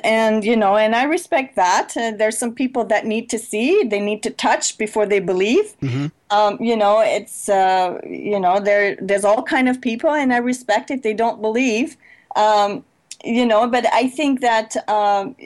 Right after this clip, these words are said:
Speaker 1: there are a lot of people that have seen U F Os, and some of their sightings have been explained because, uh, they were either airplanes or hot air balloons or something else. Um, but there are a number of sightings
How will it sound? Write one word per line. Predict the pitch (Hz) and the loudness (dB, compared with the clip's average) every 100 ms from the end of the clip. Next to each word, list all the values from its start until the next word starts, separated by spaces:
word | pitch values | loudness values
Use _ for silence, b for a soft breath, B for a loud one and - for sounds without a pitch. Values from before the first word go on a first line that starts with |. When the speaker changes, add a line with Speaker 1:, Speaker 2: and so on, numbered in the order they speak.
| 98 - - - 220 B 220 196 | -14 -14 -20 -10 -8 B -6 -4
Speaker 1:
there | 190 247 240 | 0 2 4
are | 214 | 2
a | |
lot | 214 220 277 359 | 4 2 2 0
of | 370 | -4
people | - 320 - 175 180 220 | -4 -4 -2 -2 0 0
that | 208 | -2
have | 226 202 202 | 0 -4 -2
seen | 233 214 | -4 -2
U | 202 202 | 0 0
F | 190 - | 0 0
Os, | 170 240 311 | 0 0 0
and | 240 233 | 0 0
some | - 269 | 0 2
of | 285 247 | 2 2
their | 247 | -2
sightings | - 196 226 269 262 254 B B B | 0 0 0 0 2 0 B B B
have | - 208 202 | -4 -2 0
been | 226 | -2
explained | 214 - - 185 185 254 330 220 | -2 -6 -4 -2 0 0 0 0
because, | 190 208 180 180 170 | -2 0 0 0 -2
uh, | 185 180 165 | 2 2 2
they | 190 196 | 2 2
were | 185 165 | 2 2
either | 185 190 175 | 2 2 0
airplanes | - 233 247 254 254 277 277 214 | 2 0 0 0 0 2 0 2
or | 175 165 170 165 | 2 2 2 0
hot | 165 233 | 0 -4
air | - 247 | -2 -2
balloons | 240 254 262 277 311 262 | 0 0 0 2 0 0
or | 185 | 0
something | 180 208 196 214 196 | 0 -2 -2 -4 0
else. | 180 269 349 - B B B B - | 0 2 0 -4 B B B B -4
Um, | 208 214 196 185 | 2 2 0 -2
but | 226 220 220 | 0 2 2
there | 233 | 2
are | 220 208 | 4 2
a | 208 | 0
number | 233 453 370 226 202 220 - | -2 0 0 0 2 0 -2
of | 202 | -4
sightings | - - 196 220 240 240 | -2 -2 -2 -2 -4 -4